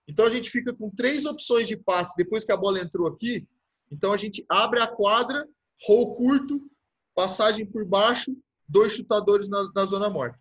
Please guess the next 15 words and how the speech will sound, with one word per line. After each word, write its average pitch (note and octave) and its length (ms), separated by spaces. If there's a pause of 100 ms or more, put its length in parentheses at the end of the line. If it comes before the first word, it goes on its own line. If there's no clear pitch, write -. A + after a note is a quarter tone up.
(280)
Então F#3 200
aí F#3+ 180
é - 240 (560)
o F3 80
sistema C4+ 800 (240)
que - 80
a - 20
gente G3+ 240
não G3+ 80
precisa - 220
cantar G3 420
o F#3+ 120
que, F#3+ 120
que E3+ 220
é, A3 220